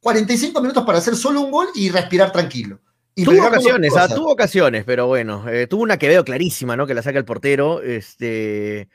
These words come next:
Speaker 2: que la tapa muy bien el portero, pero no sabes lo enojado. Estoy, estoy recordando el viernes, estoy recordando el viernes,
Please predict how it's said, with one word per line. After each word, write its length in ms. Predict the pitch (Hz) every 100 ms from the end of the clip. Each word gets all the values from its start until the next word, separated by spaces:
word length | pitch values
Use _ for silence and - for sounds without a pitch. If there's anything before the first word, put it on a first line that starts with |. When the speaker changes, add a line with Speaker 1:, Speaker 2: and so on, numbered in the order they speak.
| _
Speaker 2:
que 100 | - 110
la 80 |
tapa 200 | 117 113
muy 200 | 117 127
bien 100 | 120
el 80 | 110
portero, 340 | 101 101 120 - - - _
pero 240 | - 127 135
no 140 | 190
sabes 260 | - 151 117
lo 80 | 101
enojado. 380 | 101 - 127 120 127
Estoy, 180 | 127 180
estoy 200 | 160 226
recordando 380 | 247 190 196 190
el 60 | 160
viernes, 520 | 185 160 180 208 -
estoy 280 | 123 - 180
recordando 460 | 160 156 165 143
el 100 | 175
viernes, 380 | 156 165 175